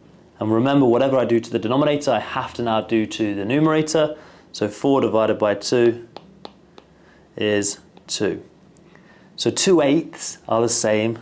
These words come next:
as four sixteenths, same value. If we were gonna get our chocolate bar and cut it up,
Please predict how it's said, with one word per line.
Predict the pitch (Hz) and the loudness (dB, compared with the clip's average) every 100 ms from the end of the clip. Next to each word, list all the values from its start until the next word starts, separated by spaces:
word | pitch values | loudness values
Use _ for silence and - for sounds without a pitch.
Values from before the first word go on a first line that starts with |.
| - | -10
as | 120 - | -8 -8
four | - 104 107 | -4 -2 -2
sixteenths, | 117 - 165 123 - - - - | -6 -4 -2 -2 -4 -14 -20 -14
same | - 110 110 | -4 -2 0
value. | 123 123 104 | 0 0 0
If | 95 | -4
we | 104 | -8
were | 101 | -6
gonna | 101 | -6
get | 95 101 | -2 0
our | 117 | 0
chocolate | - 107 107 | -2 -4 -4
bar | 110 104 | -2 -2
and | 101 | -2
cut | 110 - | -6 -4
it | - | 0
up, | 151 - | 0 0